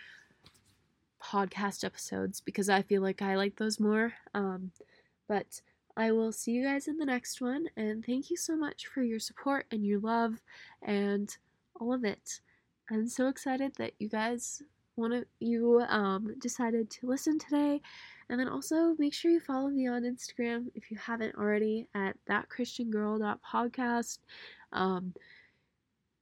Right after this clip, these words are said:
as I say every time, I'm gonna try and get more consistent on my posts and maybe do some, like, cute lifestyle posts because I need to get better at filming myself and have less posting anxiety,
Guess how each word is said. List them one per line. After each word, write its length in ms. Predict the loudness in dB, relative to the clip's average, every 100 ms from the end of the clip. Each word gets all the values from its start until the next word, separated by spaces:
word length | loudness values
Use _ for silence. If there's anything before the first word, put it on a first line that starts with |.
| _ -2
as 120 | 0
I 80 | 0
say 240 | 4 4
every 160 | 4 2
time, 420 | 2 4 4 4
I'm 140 | 2
gonna 160 | 4 2
try 300 | 2 2 4
and 100 | 4
get 140 | 2
more 260 | 2 2 2
consistent 540 | 0 -4 -2 0 -2 0
on 80 |
my 120 | 0 2
posts 680 | 2 2 0 -4 -4 -4 -4
and 140 | 0
maybe 260 | 4 6 6
do 260 | 6 4
some, 280 | 4 4 6
like, 200 | 6 6 _ -2
cute 360 | 4 4 4 -4 -20 _ _ _ _ _ _ _ -20 0
lifestyle 560 | 2 2 0 -2 -2 -4
posts 600 | -10 -12 -12 -6 -6 2
because 480 | 4 6 4 4 0 -6 -6 0
I 120 | 2
need 220 | 2 2
to 100 | 2
get 180 | 0 0
better 240 | 0 0
at 220 | 0 -2 0
filming 320 | 0 2 2
myself 320 | 0 -2 -4 -6 -10
and 80 | -6
have 360 | -4 -4 -2
less 320 | -2 -2 -4 -8 -14 -18 -2
posting 420 | 0 0 -2 -2
anxiety, 720 | -2 -2 -2 0 0 0